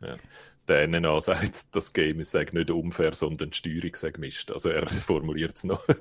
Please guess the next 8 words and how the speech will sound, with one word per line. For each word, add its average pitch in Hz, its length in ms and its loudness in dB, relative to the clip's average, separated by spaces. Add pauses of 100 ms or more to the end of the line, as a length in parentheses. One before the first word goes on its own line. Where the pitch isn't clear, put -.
bisschen - 500 0 (160)
weniger, - 300 0 (320)
<laughs> - 240 -10
weniger 82 500 4
höflich, 73 320 -4 (460)
äh, - 20 -8 (160)
als 76 300 -2
du. 69 160 0